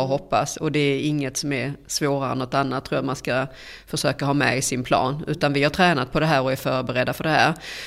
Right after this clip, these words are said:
Sen är det kanske lite grann också att man kan tänka på hur man utnyttjar sina fyrtiofem sekunder, för det är en ganska lång tid när man är där inne, så man inte stressar igenom målet, utan verkligen tar tid på sig och känner att den här hästen vill jag skritta in för den är lite het, den kanske vill stå och titta sig lite omkring på långtygel,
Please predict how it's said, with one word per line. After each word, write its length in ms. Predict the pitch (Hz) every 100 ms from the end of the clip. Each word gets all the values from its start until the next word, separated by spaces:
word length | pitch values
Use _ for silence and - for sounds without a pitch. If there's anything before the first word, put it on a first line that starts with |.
| -
Sen 200 | - 190
är 100 | 208
det 80 | 185
kanske 260 | 190 175 180
lite 200 | 170 165
grann 180 | 165
också 220 | 160 - 147
att 80 |
man 120 | 156 139
kan 140 | 143
tänka 300 | 151 151 147
på 80 | 156
hur 60 |
man 160 | 147 143
utnyttjar 500 | 160 156 - 147 139
sina 200 | 147 143
fyrtiofem 480 | 151 143 143 156 135
sekunder, 720 | 147 - 214 117 120 135 175
för 140 | 175
det 140 | 143 170
är 60 |
en 80 | 190
ganska 260 | 196 190 190
lång 260 | 202 214
tid 260 | - 143 123
när 60 |
man 180 | 143 139
är 120 | 131
där 140 | 127 120
inne, 380 | 123 127 113 160
så 120 | 165
man 100 | 175
inte 140 | 165
stressar 540 | - 156 156 - 135 139
igenom 340 | 139 120 127
målet, 520 | 123 85 104 147 - - - - -
utan 240 | 147 147 135
verkligen 320 | 143 - 139
tar 100 | 143
tid 360 | - 147 151
på 200 | 165 123
sig 300 | 120 127 127
och 80 | 127
känner 300 | - 127 127
att 160 | 117 -
den 120 | 143
här 220 | 170 175
hästen 360 | 165 165 160 143
vill 120 | 139
jag 100 | 131
skritta 460 | - 180 185 - 190
in 200 | 202 196
för 120 | 156
den 120 | 147
är 80 | 135
lite 220 | 127 131
het, 380 | 147 170 208 202
den 80 | 143
kanske 260 | 139 151
vill 140 | 143 139
stå 280 | - 139
och 120 | 135 -
titta 360 | 165 - 135
sig 160 | - 165
lite 180 | 170 160
omkring 260 | 160 147
på 60 | 156
långtygel, 720 | 151 143 - 156 147 147